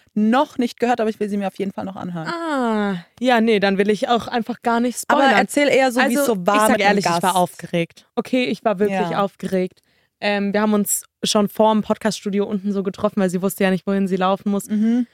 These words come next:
Speaker 2: Ja, schon so, uff. Wir waren ja schon oft in unterschiedlichen Podcasts, aber wir waren immer Gast.
Speaker 1: Ja.
Speaker 2: Und wenn man Gast ist, geht man hin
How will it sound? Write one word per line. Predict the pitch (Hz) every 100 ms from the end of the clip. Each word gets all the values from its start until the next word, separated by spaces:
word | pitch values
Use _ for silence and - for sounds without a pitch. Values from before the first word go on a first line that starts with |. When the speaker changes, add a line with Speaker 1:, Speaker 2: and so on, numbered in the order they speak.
| _ _ _ _ _ _ _
Speaker 2:
Ja, | - 180 185
schon | 185 175
so, | 208
uff. | 190 - - -
Wir | 214
waren | 285
ja | 320
schon | 269 -
oft | 285 -
in | 277
unterschiedlichen | 262 262 254 - 233 240
Podcasts, | 262 - 262
aber | 233 214
wir | 202
waren | 214 233
immer | 220 233
Gast. | 185 220 285 - -
Speaker 1:
Ja. | 214 208 202 202 214
Speaker 2:
Und | 226
wenn | 247
man | 240 233
Gast | 247 277 -
ist, | - 277 -
geht | 247 -
man | 220 196
hin | 208 285 339